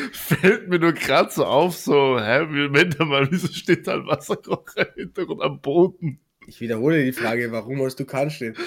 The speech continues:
Speaker 2: Na, der, der steht noch da, weil ich vor, weiß nicht wann, irgendwann einmal so eine komische Fertigrahmensuppen gegessen hab und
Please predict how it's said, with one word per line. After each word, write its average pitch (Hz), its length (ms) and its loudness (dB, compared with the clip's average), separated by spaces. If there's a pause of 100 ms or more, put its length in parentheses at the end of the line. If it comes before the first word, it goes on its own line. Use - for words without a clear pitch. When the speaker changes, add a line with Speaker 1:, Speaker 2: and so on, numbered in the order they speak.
(340)
Speaker 2:
Na, 127 300 2
der, 139 220 2
der 139 160 2
steht 147 300 -4
noch 143 200 -2
da, 135 280 2
weil 131 220 4
ich 131 120 -2
vor, 127 440 0
weiß 120 180 -4
nicht 127 220 -10
wann, 123 360 -4
irgendwann 120 320 -6
einmal 117 220 -4
so 117 140 -8
eine 107 200 -6
komische 110 720 -8 (500)
Fertigrahmensuppen 110 1400 -8
gegessen 107 340 -10
hab 104 240 -14
und 104 240 -16